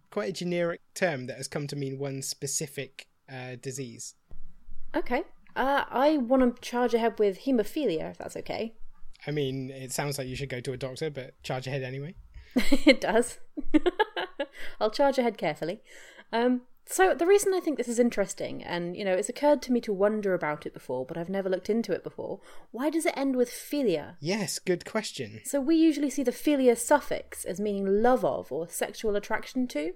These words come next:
Speaker 1: Mm-hmm.
Speaker 2: It seems to have that very specific niche in our culture, but it turns out philia, as derived from the Greek philos,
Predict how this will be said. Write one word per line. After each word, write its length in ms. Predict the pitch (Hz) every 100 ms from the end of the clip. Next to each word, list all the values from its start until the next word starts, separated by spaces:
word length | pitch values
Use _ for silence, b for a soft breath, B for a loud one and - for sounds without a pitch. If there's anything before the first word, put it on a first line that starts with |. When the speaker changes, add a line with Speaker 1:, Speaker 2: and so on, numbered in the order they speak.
| -
Speaker 1:
Mm-hmm. 240 | 147 156 185 226 _ _ _ _ -
Speaker 2:
It 80 | 208
seems 220 | 247 233
to 80 | 226
have 120 | 214
that 140 | 208 185
very 180 | 190
specific 480 | 196 - 202 208 -
niche 300 | 196 202 196
in 60 | 240
our 80 | 170
culture, 320 | 240 - 180
but 120 | 170
it 60 | 180
turns 260 | 247 233 214
out 160 | 170
philia, 560 | - - 262 214 180 175 -
as 240 | 208 196
derived 400 | 202 190 190 185
from 160 | - 185
the 80 | 180
Greek 240 | 180 170
philos, 640 | - - 214 160 165 -